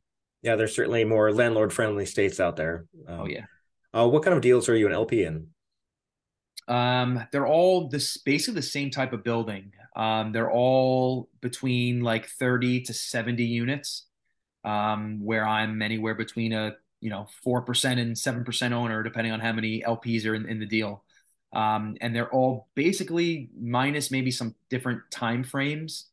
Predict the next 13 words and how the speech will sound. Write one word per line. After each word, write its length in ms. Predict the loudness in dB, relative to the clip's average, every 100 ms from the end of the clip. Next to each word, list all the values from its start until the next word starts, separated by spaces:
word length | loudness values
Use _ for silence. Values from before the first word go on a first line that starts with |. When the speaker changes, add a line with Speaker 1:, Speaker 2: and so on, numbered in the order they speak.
| _ _ _ -4
Speaker 2:
they're 160 | -2
all 220 | 2 0 0
pretty 260 | -2 0
much 260 | 2 -2 -2
the 120 | -2
exact 420 | -2 0 0 0
same, 640 | -4 -4 -4 -6 -6 -8 -10 _
um, 320 | -8 -6 -6 -8
frame, 380 | -4 -2 -2
which 180 | -6 -2
is 340 | -2 0 -4 -10 _ _ _
buy 220 | 2 4 4
it, 260 | 4 0